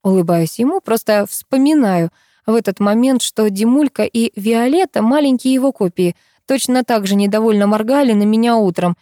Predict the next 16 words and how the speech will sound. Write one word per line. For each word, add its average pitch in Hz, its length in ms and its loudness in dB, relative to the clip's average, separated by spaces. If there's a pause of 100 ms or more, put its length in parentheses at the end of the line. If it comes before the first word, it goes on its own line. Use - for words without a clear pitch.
(220)
вот 196 220 -2
и 202 40 0
не 214 200 0
сдерживаюсь. 175 640 -4 (320)
«Чего 311 320 0
вы 320 180 2
улыбаетесь?» 196 680 -2 (320)
недовольно 170 500 0
рявкает 180 400 -4
моё 170 160 0
начальство. 170 600 -6 (400)
«А 170 100 -2
я 202 200 0
что-то 269 300 -4
смешное 311 440 0
сказал?» 165 420 -6